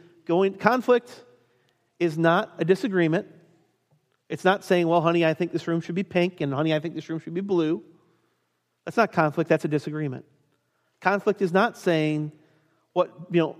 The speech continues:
going back and forth to discuss something. Conflict is a point at which an argument has, has grown to the point that it's become emotional, it's become personal.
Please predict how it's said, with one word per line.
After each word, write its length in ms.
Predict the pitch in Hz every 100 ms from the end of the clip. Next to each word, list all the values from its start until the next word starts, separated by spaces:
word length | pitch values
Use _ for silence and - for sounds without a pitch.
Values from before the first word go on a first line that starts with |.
| 175
going 280 | 180 190 170
back 220 | 170 170
and 120 | 151
forth 440 | - 262 175 -
to 80 | -
discuss 400 | 160 156 226 214
something. 400 | - 135 117 127
Conflict 640 | - 247 269 202 180 - - _ _ _
is 480 | 175 170 160 147 - - _ _ _ _ _ _ _ _
a 40 | -
point 400 | - 202 196 -
at 120 | 165
which 240 | 156 -
an 220 | - 147 - -
argument 540 | 175 202 185 202 190
has, 320 | 170 156 143
has 280 | - 151 147
grown 540 | 143 151 165 190 214 208
to 80 |
the 80 | -
point 340 | - 190 185 165
that 120 | 147
it's 120 | 131
become 280 | 156 - 147
emotional, 640 | 131 143 180 - 196 190
it's 100 | -
become 300 | 147 143 131
personal. 640 | - 214 214 220 214 214